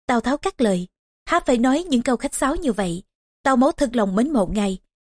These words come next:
không uống là không nể mặt lão phu đây." Trương Hoành nào dám trốn tránh nữa, vội bưng chén rượu ngửa cổ uống cạn. Đúng như người ta vẫn nói, không có công thì không thụ lộc.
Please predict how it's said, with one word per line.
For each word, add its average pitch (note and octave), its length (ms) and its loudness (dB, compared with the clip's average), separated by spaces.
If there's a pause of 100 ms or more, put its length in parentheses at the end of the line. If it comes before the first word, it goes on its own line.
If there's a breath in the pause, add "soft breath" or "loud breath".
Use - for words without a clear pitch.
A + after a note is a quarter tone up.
(120)
không D4+ 220 0
uống C4+ 180 2
là C#4 260 0
không A#3 180 0
nể A3 120 4
mặt A#3 220 0
lão G#3+ 120 0
phu C4 200 -6
đây." B3+ 260 0 (920)
Trương E4+ 180 2
Hoành G#3+ 280 4
nào F#3+ 100 4
dám A3+ 200 2
trốn D#4 220 -2
tránh E4+ 200 -6
nữa, A3 300 -2 (440)
vội G#3 140 2
bưng A3 180 0
chén C#4 160 0
rượu G3+ 340 -2
ngửa G3+ 180 2
cổ G3+ 260 0
uống C4 160 -2
cạn. F#3+ 280 -4 (840)
Đúng F4 180 0
như D4 160 2
người G#3+ 180 4
ta A3+ 180 0
vẫn G#3+ 240 0
nói, C4+ 260 2 (380)
không C#4+ 200 0
có F4 100 2
công C4 300 0
thì F#3 340 0
không A#3 180 0
thụ F#3 200 0
lộc. F3 240 -2